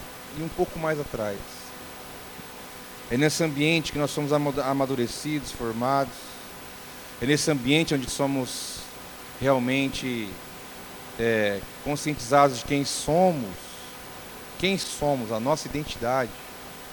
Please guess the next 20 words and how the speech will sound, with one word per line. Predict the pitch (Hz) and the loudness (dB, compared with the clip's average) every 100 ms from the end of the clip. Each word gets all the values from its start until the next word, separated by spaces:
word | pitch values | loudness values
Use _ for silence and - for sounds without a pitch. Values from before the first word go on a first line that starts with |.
| - - | -12 -2
né? | 123 | 0
O | 127 | 2
meu | 139 156 131 | 2 4 8
eu. | 147 156 131 - - - - - - - - - | 8 8 6 -2 -14 -14 -14 -14 -14 -14 -14 -4
Sabia | - 143 196 | 2 6 6
que | - | 4
o | |
seu | - 190 165 | 2 4 6
eu | 160 | 4
divide | 180 160 175 | 2 0 -2
em | 196 | -4
três, | - 165 190 165 | 0 2 2 0
né? | 143 160 175 - - - - - - - - - - - - - - 117 | -2 -2 -6 -12 -14 -14 -14 -14 -14 -14 -14 -14 -14 -14 -14 -14 -8 0
Você | 127 - 165 | 0 4 8
é | 175 | 8
o | 165 | 8
eu | 185 | 8
hoje, | 185 185 190 147 - - - - | 10 10 8 6 0 -8 -6 2
teu | 139 | 2
presente. | 170 175 147 165 160 - - | 4 2 2 0 0 -4 -8